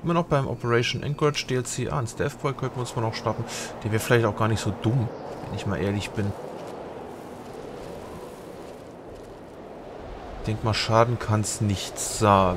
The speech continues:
wir müssen aber jetzt erstmal hier unten rum. Die Brücke hat's ja leider ein wenig zerlegt.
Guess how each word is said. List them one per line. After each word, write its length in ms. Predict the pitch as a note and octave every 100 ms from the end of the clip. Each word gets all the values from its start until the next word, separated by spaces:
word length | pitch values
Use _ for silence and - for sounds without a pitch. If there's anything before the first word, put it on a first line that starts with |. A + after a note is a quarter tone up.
| G2+
wir 180 | B2
müssen 240 | C3+ C3+ C#3
aber 140 | B2
jetzt 120 | A#2+
erstmal 280 | - - A#2
hier 80 | G#2+
unten 300 | A2 C3+ A#2+ -
rum. 160 | A2+ E3 - - - - - - - - - - - - -
Die 60 |
Brücke 420 | G#2+ - A#2+ - A2+
hat's 220 | - -
ja 80 | A2
leider 300 | G#2+ A2 G#2
ein 160 | G#2
wenig 260 | G#2+ A#2+ -
zerlegt. 800 | - A2+ G#2 A2 B2 - -